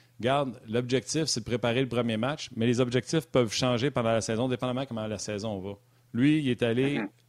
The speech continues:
Speaker 1: le rebuild, c'était l'an passé, puis il y a une lettre sur son chandail. Moi, je trouve ça intéressant,
Speaker 2: Ouais.
Speaker 1: Denis.
Speaker 2: Ben, c'est, c'est la bonne chose à dire. Tu sais,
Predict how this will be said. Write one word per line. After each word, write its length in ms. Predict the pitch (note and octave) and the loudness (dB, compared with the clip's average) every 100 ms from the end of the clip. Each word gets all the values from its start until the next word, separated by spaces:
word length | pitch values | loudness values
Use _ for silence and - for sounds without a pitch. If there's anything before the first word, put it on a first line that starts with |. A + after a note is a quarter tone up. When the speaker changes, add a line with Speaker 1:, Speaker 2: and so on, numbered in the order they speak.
| _ | _
Speaker 1:
le 300 | G#2+ A2 A2+ A2+ | -4 -2 0 0
rebuild, 500 | B2 C#3 C#3 C#3 C3+ | 2 2 4 2 0
c'était 260 | - A2 | -4 -4
l'an 180 | A2 A#2+ | 0 -2
passé, 420 | A#2+ A2 F#2+ - C#3+ | 0 -2 -2 -6 -8
puis 100 | - | -6
il 20 | A#2+ | -4
y 40 | |
a 20 | |
une 120 | A#2+ B2 | -4 -4
lettre 160 | C3+ | -6
sur 240 | - G#2 G2+ | -8 -10 -8
son 140 | G2+ | -8
chandail. 260 | G2 A2 A2+ _ - | -8 -10 -14 _ -6
Moi, 80 | G#3 | -6
je 60 | |
trouve 140 | F3 C3 | -4 -4
ça 100 | C3+ | -2
intéressant, 400 | B2 G#2+ G#2 A#2+ | -2 -2 -2 -4
Speaker 2:
Ouais. 60 | C3 | -6
Speaker 1:
Denis. 180 | F2 A2 - - - - _ _ _ _ _ _ - | -6 -4 -4 -4 -6 -8 _ _ _ _ _ _ 2
Speaker 2:
Ben, 140 | E3+ - | 2 2
c'est, 280 | - C3+ C3 | -2 -2 -2
c'est 240 | - - C#3 | -6 -2 2
la 160 | C#3+ | 2
bonne 200 | C3+ C#3 B2+ | 2 0 0
chose 260 | C#3 B2+ | -8 -8
à 80 | A2 | -8
dire. 280 | A2+ C#3 G2+ | -8 -10 -10
Tu 180 | - | -12
sais, 20 | A#2 | -12